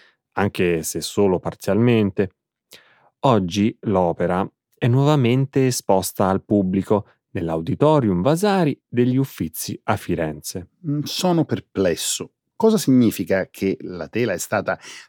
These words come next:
Speaker 2: parzialmente ricostruita? Vuoi dire che il restauro non è riuscito a cancellare del tutto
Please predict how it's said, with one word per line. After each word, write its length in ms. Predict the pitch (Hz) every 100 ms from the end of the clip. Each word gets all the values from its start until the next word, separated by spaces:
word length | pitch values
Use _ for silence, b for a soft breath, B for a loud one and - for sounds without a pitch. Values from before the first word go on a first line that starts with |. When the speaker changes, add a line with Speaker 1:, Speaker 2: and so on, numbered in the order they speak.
| _
Speaker 2:
parzialmente 920 | 135 131 - 131 104 107 127 104 110 95
ricostruita? 920 | 104 98 90 - 98 92 78 - - b b b b _
Vuoi 140 | 120 113
dire 240 | 131 123
che 120 | 110
il 340 | 113 107 104 101
restauro 680 | 101 - 135 143 135 117 - B B -
non 200 | 113 104
è 80 | 101
riuscito 720 | 101 98 - - 156 - 110
a 160 | 101 -
cancellare 720 | - 104 113 117 143 123 110
del 300 | 110 95 -
tutto 480 | - 156 - 120